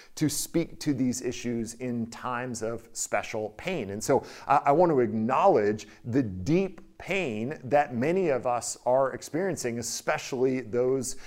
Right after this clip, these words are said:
uh, who are part of the African American community. The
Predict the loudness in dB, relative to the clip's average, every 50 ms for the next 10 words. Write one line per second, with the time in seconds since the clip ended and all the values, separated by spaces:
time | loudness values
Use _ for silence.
0 | -16 -16 -4 0 0 2 2 0 0 -2 0 4 4 6 6 4 2 0 -2 -2
1 | -2 -2 -2 -2 -2 -4 -4 -4 -4 -6 -10 -16 -14 -10 -8 -8 -6 -6 -6 -6
2 | -6 -6 -6 -8 -8 -6 -6 -6 -6 -6 -8 -10 -12 -12 -12 -10 -8 -4 -2 0
3 | 0 0 -2 -4 -8 -12 -6 -4 -2 -2 -2